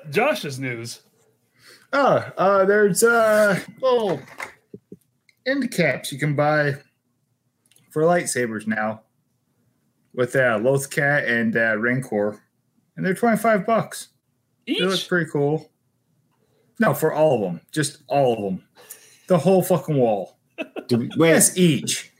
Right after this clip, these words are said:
Speaker 3: Do you, uh, Jake, do you not, do you have the, the webpage to,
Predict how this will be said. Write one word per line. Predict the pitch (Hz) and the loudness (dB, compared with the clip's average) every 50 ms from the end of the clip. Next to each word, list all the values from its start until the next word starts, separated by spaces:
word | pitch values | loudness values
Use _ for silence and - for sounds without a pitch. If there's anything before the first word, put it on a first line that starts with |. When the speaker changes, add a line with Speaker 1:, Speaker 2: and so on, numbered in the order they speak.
| - 143 - - - 127 | -16 -14 -12 -10 -4 0
Speaker 3:
Do | 120 170 | 4 6
you, | 208 226 240 233 196 - | 6 6 6 6 4 2
uh, | - 143 | 2 0
Jake, | 147 139 165 202 170 123 107 | 2 4 4 4 6 6 6
do | 113 139 | 6 6
you | 165 | 6
not, | 170 185 180 156 - - 127 127 | 6 4 4 2 -2 -2 -4 0
do | 123 143 | 2 2
you | 156 170 | 4 4
have | 190 185 170 | 2 2 4
the, | 185 175 165 165 165 156 139 | 4 4 4 4 4 2 2
the | 139 147 | 0 -2
webpage | 135 131 123 131 139 143 127 160 165 165 160 156 - | -2 0 2 2 2 2 2 0 0 0 -2 -4 -2
to, | - 147 143 135 | 0 0 0 0